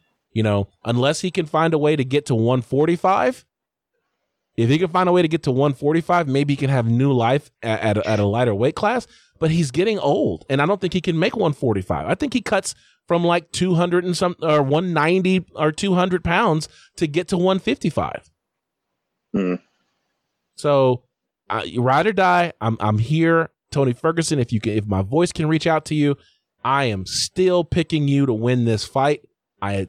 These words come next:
Speaker 1: I, I said that I would be here, and I'm making good on my promise. But I gotta say, if, if, if, if the guy who walks out to R-, Rock With You by Michael Jackson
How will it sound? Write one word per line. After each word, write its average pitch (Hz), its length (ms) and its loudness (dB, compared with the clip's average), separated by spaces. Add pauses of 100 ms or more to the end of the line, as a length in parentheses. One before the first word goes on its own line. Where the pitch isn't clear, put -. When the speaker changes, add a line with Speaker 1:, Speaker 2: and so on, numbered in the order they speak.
(100)
Speaker 1:
I, 98 280 -2
I 101 120 0
said 170 420 0
that 160 120 -2
I 131 140 2
would 131 180 -2
be 127 140 2
here, 120 240 2
and 110 160 -2
I'm 104 320 0
making 143 520 -2
good 139 220 0
on 120 160 0
my 110 140 0
promise. 143 560 -2 (540)
But 110 260 -2
I 104 80 2
gotta 120 280 0
say, 113 460 -2
if, 101 220 -2 (220)
if, 101 220 -2 (280)
if, 101 300 -4 (560)
if 113 200 -2
the 107 100 -4
guy 135 300 2
who 160 100 2
walks 156 340 -2
out 156 200 0
to 123 380 0
R-, 110 220 -6
Rock 131 380 -2
With 139 160 -4
You 135 200 2
by 117 140 0
Michael 131 300 0
Jackson 120 580 -2